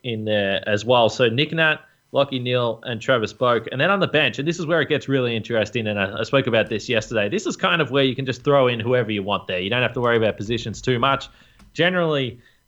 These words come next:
uh, I lean towards putting in midfielders there because of the impact they've had on the season. There's so few,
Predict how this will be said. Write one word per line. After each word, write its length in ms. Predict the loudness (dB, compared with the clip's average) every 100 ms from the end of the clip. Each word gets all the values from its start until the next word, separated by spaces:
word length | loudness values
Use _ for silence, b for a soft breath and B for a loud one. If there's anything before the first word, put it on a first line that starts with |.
| -6
uh, 80 |
I 340 | -4 0 2 2
lean 260 | 0 -4
towards 320 | -6 -4 -4 -6
putting 300 | -8 -6 -4
in 160 | -4
midfielders 540 | -4 -2 0 0 -2 2
there 220 | 2 2
because 220 | 0 -6
of 60 | -2
the 80 |
impact 380 | -2 0 -2 0
they've 160 | -4 -4
had 340 | -4 -2 -4 -6 b -14
on 100 | -12
the 60 |
season. 440 | -6 0 0 -2 -4
There's 180 | -6 -2
so 180 | 0
few, 460 | -2 -2 -2 0 -4